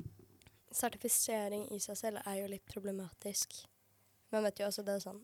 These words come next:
økologiske sertifiseringen som skal vise at ting er bære-, at ting er bærekraftig, gjør jo at for å få den sertifiseringen så blir jo produktet mindre bærekraftig, for du må sende det et sted ut av landet, liksom, for å få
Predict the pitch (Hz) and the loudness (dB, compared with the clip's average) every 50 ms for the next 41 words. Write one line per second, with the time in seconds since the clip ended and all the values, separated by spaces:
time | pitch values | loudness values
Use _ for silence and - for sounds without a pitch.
0 | - - 196 - - 208 196 196 190 185 185 185 - - - 196 - - 185 180 | -10 -10 -10 -8 -4 0 2 2 2 2 0 0 -2 -2 0 -2 -2 -2 -4 -6
1 | - - - 190 - - 190 185 185 185 185 190 202 202 180 - - 185 - - | -8 -10 -10 -6 -4 -2 -2 -2 -2 -2 0 0 0 -2 -2 -4 -8 -8 -6 -6
2 | - 190 185 196 190 - - - - - - - - - 208 202 208 196 196 190 | -4 -4 -4 -6 -8 -12 -18 -20 -18 -14 -14 -14 -10 -8 -6 -2 0 0 0 2
3 | - - 190 180 - - - 196 190 185 185 185 208 202 190 - - - - - | 0 0 -2 -2 -4 -4 -2 0 0 0 2 4 4 6 4 4 0 -6 -16 -18
4 | _ _ - 208 202 - - 202 202 196 190 202 202 196 185 190 - - 185 - | _ _ 2 2 2 4 2 2 4 4 6 6 6 6 4 2 0 -6 -6 -4
5 | - - 208 220 185 - - - - - - - - - - - - 220 214 208 | 0 2 4 4 2 0 -6 -20 -20 -20 -20 -20 -20 -20 -8 2 8 12 12 12
6 | 196 196 202 202 - - - - - - - - - - - - - - - - | 12 10 8 2 0 -4 -16 -10 -8 -8 -8 -8 -10 -18 -20 -20 -20 -20 -20 -20
7 | - - - - 226 208 202 202 - - 208 190 196 196 - 190 185 - - 196 | -18 -10 4 8 8 10 10 8 6 6 6 6 6 4 2 0 -2 -2 -4 -2
8 | - 208 190 180 185 190 196 190 - 202 185 190 185 180 - - 208 196 202 185 | 0 0 2 2 2 2 0 0 -2 -2 -2 -2 -2 -2 0 0 0 2 0 -2
9 | - - 202 202 196 196 185 185 185 190 185 208 190 185 180 - - 190 - - | -2 0 0 0 2 0 0 0 -2 0 0 0 0 0 -2 -4 -6 -8 -8 -6
10 | - 202 190 - 214 196 196 190 190 185 - - 233 208 196 185 180 175 175 190 | -6 -6 -4 -2 0 0 2 2 2 2 2 2 2 2 2 0 0 -2 -2 -4
11 | - - - - 196 190 196 190 - - - _ _ _ _ - _ _ _ _ | -4 -4 0 2 2 2 2 0 -4 -10 -20 _ _ _ _ -20 _ _ _ _
12 | - - _ _ - - - - - _ _ _ - - _ _ _ 226 220 208 | -20 -20 _ _ -20 -20 -20 -20 -20 _ _ _ -20 -20 _ _ _ 4 4 4
13 | 190 - - 208 202 196 196 185 180 185 180 - 196 - - 208 202 185 - - | 4 2 0 0 2 4 4 2 2 0 -2 -2 -2 -2 0 0 0 0 0 0
14 | 202 - - - - 196 | 0 0 0 0 0 2